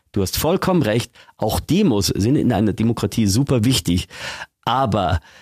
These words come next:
wenn man dann auch blind einem, einem, äh, Attila Hildmann hinterherläuft, der sagt, wir sind seit fünfundsiebzig Jahren in der Knechtschaft, wo leidest du denn speziell?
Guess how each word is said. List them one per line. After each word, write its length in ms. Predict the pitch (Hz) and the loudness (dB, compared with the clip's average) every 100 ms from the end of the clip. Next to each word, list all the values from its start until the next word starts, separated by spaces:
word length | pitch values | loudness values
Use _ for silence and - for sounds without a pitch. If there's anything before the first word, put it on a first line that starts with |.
| _ - | _ -2
wenn 280 | 104 135 | 2 4
man 180 | 139 123 | 2 2
dann 320 | 120 113 113 - | 2 2 0 -2
auch 280 | - 107 - | -4 -4 -4
blind 420 | - 120 151 165 - - - - | -2 2 2 2 -2 -10 -20 -10
einem, 440 | 110 110 110 104 | -2 0 2 0
einem, 480 | 92 107 104 95 80 | 0 0 2 2 0
äh, 260 | 73 92 87 | 0 0 0
Attila 320 | - 104 104 101 | -2 -2 0 2
Hildmann 340 | 143 160 123 | 2 0 0
hinterherläuft, 600 | 107 110 107 107 110 - | 0 0 0 0 0 0
der 120 | 101 | 0
sagt, 280 | 101 104 117 | 0 0 0
wir 80 | 107 | 0
sind 160 | 113 110 | 0 0
seit 140 | 104 | 0
fünfundsiebzig 500 | 131 127 110 - 101 | 2 2 0 0 0
Jahren 140 | 104 | 0
in 80 | 98 | 0
der 80 | 90 | -2
Knechtschaft, 720 | - 117 - 90 87 - - | -2 -2 -2 -4 -6 -10 -6
wo 80 | 113 | -2
leidest 400 | 101 95 135 - | 0 0 0 0
du 40 | 95 | 0
denn 120 | 92 | -2
speziell? 580 | - 98 - 101 104 | -2 -4 0 0 0